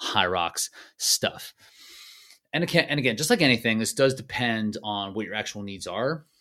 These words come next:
I've found that the stronger athletes are getting into sport. It seems to be m-, a lot of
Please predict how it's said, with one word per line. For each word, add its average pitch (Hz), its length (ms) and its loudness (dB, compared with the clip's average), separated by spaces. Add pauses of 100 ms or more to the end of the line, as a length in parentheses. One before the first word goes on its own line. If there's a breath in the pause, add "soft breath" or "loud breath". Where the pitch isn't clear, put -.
(180)
I've - 160 -6
found 135 720 0
that 104 380 0 (720)
the 117 120 -10
stronger 113 440 -2
athletes 147 720 -2 (500)
are 107 320 -4
getting 117 280 0
into 110 200 -4
sport. 135 220 2
It 117 100 -10
seems 208 200 0
to 185 80 -4
be 127 360 2
m-, 113 520 -4
a 110 80 -2
lot 123 340 2
of 110 400 -2